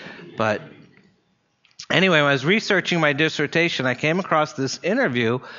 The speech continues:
with Will Willimon that I just loved. And it was conducted by Leadership Journal. And the editors of that magazine asked the good Doctor Willimon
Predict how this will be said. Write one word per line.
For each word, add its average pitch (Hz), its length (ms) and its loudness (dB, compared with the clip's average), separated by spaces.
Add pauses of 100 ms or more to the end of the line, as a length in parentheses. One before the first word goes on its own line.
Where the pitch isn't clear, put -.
(140)
with 135 200 0
Will 196 280 4
Willimon 147 600 2
that 120 100 0
I 151 140 4
just 147 280 -4
loved. 104 540 -2 (680)
And 123 240 2
it 120 100 2
was 123 140 -2
conducted 147 580 0
by 123 140 4
Leadership 147 720 0
Journal. 120 520 0 (440)
And 110 100 -4
the 127 100 4
editors 143 480 4
of - 20 2
that 131 200 2
magazine 120 580 0
asked 117 240 -2
the 104 80 -6
good 123 200 -2
Doctor 123 360 0
Willimon 113 500 0